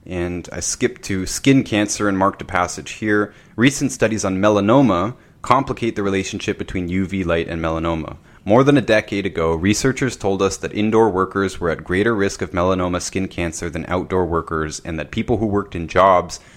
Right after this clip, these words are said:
that had indoor and outdoor components were at the lowest risk of melanoma. Isn't that interesting?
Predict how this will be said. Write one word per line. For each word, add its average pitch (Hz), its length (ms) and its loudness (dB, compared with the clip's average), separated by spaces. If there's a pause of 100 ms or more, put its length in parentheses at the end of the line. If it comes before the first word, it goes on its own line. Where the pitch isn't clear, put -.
(100)
that 82 100 -6
had 80 260 -4
indoor 120 580 4
and 95 180 -4
outdoor 113 420 0
components 104 600 -2
were 95 80 -2
at 87 80 -8
the 95 80 -4
lowest 95 520 0
risk 82 440 -6
of - 120 -12
melanoma. 82 580 -2 (380)
Isn't 123 200 2
that 147 180 6
interesting? 104 580 -2